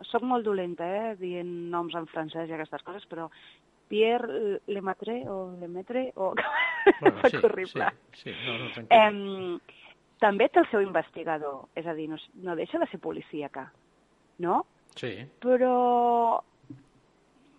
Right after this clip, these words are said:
Speaker 1: té aquell, aquell algo más, no? A-,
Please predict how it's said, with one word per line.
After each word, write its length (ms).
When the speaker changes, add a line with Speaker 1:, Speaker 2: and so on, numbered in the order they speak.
Speaker 1:
té 240
aquell, 560
aquell 720
algo 280
más, 340
no? 260
A-, 160